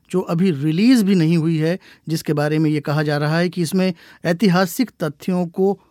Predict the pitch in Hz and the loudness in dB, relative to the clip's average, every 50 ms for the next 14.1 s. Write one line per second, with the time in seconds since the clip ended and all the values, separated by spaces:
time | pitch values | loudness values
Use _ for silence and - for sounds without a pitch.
0 | _ _ _ _ _ _ _ _ - 269 285 285 294 214 156 151 160 170 220 277 | _ _ _ _ _ _ _ _ -2 -2 0 0 0 -2 -2 -2 -2 0 0 0
1 | 277 190 - 170 151 143 131 - 127 120 127 123 123 120 117 117 110 123 - - | 0 -2 -2 -4 -6 -6 -6 -8 -8 -8 -8 -8 -8 -10 -10 -10 -10 -12 -14 -18
2 | _ _ _ - 139 - - 139 139 156 180 190 190 196 170 170 180 170 175 180 | _ _ _ -12 -10 -6 -6 -4 -2 0 2 2 2 2 2 2 0 0 0 0
3 | 185 185 190 202 226 - - - - - _ - 180 185 185 190 180 - - _ | 0 0 -2 -2 -4 -8 -12 -20 -20 -20 _ -4 -2 0 0 -2 -2 -6 -12 _
4 | _ _ _ - 233 269 214 226 220 214 202 - 190 175 180 185 185 175 160 175 | _ _ _ 0 2 2 4 4 4 2 2 0 -2 0 0 0 0 0 0 0
5 | 175 180 190 208 208 - - 208 214 190 - - 190 190 180 247 233 233 220 233 | 0 0 0 -2 -2 0 0 0 0 0 0 0 0 0 2 2 0 0 2 2
6 | 208 196 196 - - 175 170 170 170 151 135 147 170 180 180 185 185 190 175 - | 0 0 0 -2 -4 -4 -2 0 0 0 0 0 0 0 2 0 0 -2 -4 -6
7 | _ _ _ _ _ _ - 151 151 147 131 - - 160 180 196 170 185 196 180 | _ _ _ _ _ _ -4 -2 -2 -2 -4 -6 -4 -2 -2 -2 0 -2 0 2
8 | 208 208 202 170 170 165 175 175 170 - - - 175 170 180 165 170 185 180 175 | 2 2 2 2 0 0 0 -2 -4 -6 -6 -4 -2 0 0 0 0 -2 -2 -2
9 | 175 _ _ _ _ _ _ _ _ - 196 214 240 269 262 202 143 135 - _ | -4 _ _ _ _ _ _ _ _ 0 2 4 4 4 4 2 0 -4 -6 _
10 | 160 - - 156 156 151 139 127 123 123 123 120 120 123 120 131 131 - _ _ | -4 -2 -2 0 -2 -2 -2 -4 -4 -6 -6 -6 -8 -8 -10 -10 -12 -12 _ _
11 | - - _ _ - - 196 202 196 196 196 196 185 180 - - - 202 165 180 | -20 -20 _ _ -2 0 0 2 2 2 2 2 0 0 -2 -2 -4 -2 0 2
12 | 165 180 190 190 175 - _ _ _ _ _ _ 139 139 131 156 156 147 143 151 | 2 2 0 -2 -4 -8 _ _ _ _ _ _ -6 -4 -2 -2 -2 -2 -2 -4
13 | - 165 143 135 127 - 143 147 156 - 196 196 185 190 185 185 180 196 196 196 | -6 -6 -6 -6 -6 -4 -4 -4 -2 0 0 0 2 2 0 2 2 2 2 2
14 | 214 240 | 0 0